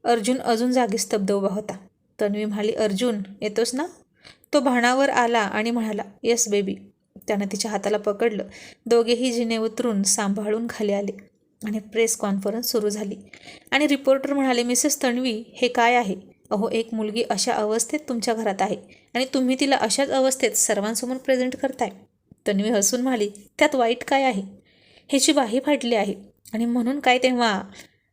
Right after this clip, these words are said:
हाच जर बिनबाहीचा ड्रेस असता तर चाललं असतं ना? आणि पोटावर फाटला आहे, एरवी पोटंसुद्धा उघडी असतात की,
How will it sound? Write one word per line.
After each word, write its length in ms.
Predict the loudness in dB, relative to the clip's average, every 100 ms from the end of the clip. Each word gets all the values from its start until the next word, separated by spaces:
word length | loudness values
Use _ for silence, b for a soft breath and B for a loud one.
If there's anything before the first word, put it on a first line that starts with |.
| _ _ _ _ -10
हाच 220 | -2 0
जर 180 | 2 0
बिनबाहीचा 500 | 0 0 0 2 2
ड्रेस 220 | 2 2
असता 260 | 0 0 -2
तर 160 | -2 -4 -10 _ B B _ -20 -20 _ _ -20 _ _ _ _ _ _ _ _ _ _ _ _ -8
चाललं 420 | 2 4 4 2 2
असतं 320 | 2 0 -2
ना? 120 | -4 -8 B B B
आणि 100 | -4
पोटावर 500 | 2 2 4 2 2
फाटला 340 | 2 0 2 2
आहे, 260 | 2 -2 -8 -20 _ _
एरवी 240 | 0 0 0
पोटंसुद्धा 640 | 2 2 2 0 -2 0
उघडी 240 | 0 2 0
असतात 320 | 0 0 -4 -2
की, 100 | -8